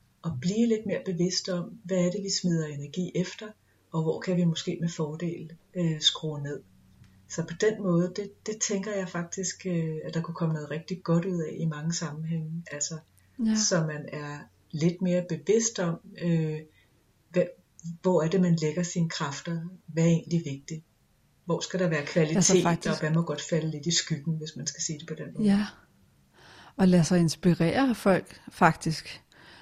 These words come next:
Speaker 2: med, med nedsat udholdenhed, fordi de har jo, øh, en tydeligere adgang til deres, øh, fornemmelse af deres batteri, ikke?
Speaker 1: Jo.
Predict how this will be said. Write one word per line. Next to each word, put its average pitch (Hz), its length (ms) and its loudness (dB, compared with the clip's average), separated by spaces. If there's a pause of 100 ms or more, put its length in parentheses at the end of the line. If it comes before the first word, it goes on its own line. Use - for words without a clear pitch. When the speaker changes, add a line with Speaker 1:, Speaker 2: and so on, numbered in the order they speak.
(140)
Speaker 2:
med, 160 760 6
med 165 180 2
nedsat 170 420 4
udholdenhed, 165 680 6
fordi 185 300 0
de 208 260 8
har 254 180 8
jo, 165 360 6
øh, 175 80 4
en 160 440 2
tydeligere 240 760 8
adgang 170 460 0 (460)
til 180 180 -2
deres, 180 420 0
øh, 156 300 2 (180)
fornemmelse 180 640 4
af 165 100 -2
deres - 300 -2
batteri, 175 420 2
ikke? 220 140 -2
Speaker 1:
Jo. 269 200 4